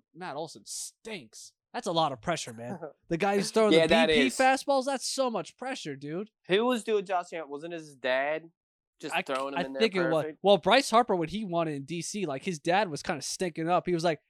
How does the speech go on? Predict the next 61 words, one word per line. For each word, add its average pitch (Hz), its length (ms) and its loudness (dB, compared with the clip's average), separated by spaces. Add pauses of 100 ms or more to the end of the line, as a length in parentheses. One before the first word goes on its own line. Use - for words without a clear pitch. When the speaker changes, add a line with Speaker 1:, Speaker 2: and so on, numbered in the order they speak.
(100)
Speaker 1:
"Hey, 208 140 0
Dad, 180 380 4 (160)
get 240 140 -6
your 226 80 -4
shit - 260 -2
together, 185 340 2
all 160 100 4
right? 226 320 6
We 208 100 -6
got 226 220 6
a, - 40 -4
we 139 140 -2
got 269 120 8
a - 20 8
Speaker 2:
Yeah, 180 80 4
I - 20 0
Speaker 1:
derby 339 260 10
Speaker 2:
know, 311 60 6
Speaker 1:
to 262 60 8
win, 202 140 6
Speaker 2:
yeah. 160 60 -4
Speaker 1:
pal." 202 360 4
Then 214 100 2
he 208 60 2
got 208 180 4
it 190 60 -4
together 196 300 0
and 185 80 0
they 180 80 -2
went 180 160 0
on 170 80 0
that 160 140 0
run 185 220 0
to 139 60 -14
pull 165 260 -4
it 143 60 -6
out, 190 240 -2
but 117 180 -12 (920)
yeah, 131 120 -2
that's - 140 -2
a - 40 -2
lot 117 140 -6
of - 40 -8
stress. - 320 -6
I 135 100 0
wouldn't, 135 360 -6
if 151 180 -4
someone 214 260 2
asked 196 240 -2
me 214 140 -2
to 214 60 -8
do 240 160 4
it, 233 40 4
I'm 196 60 2
like, 117 140 -8
"Nah, 123 240 -8
I 139 60 -4
can't - 240 -14
do 120 160 -20
that, 127 180 -20
man." 131 140 -20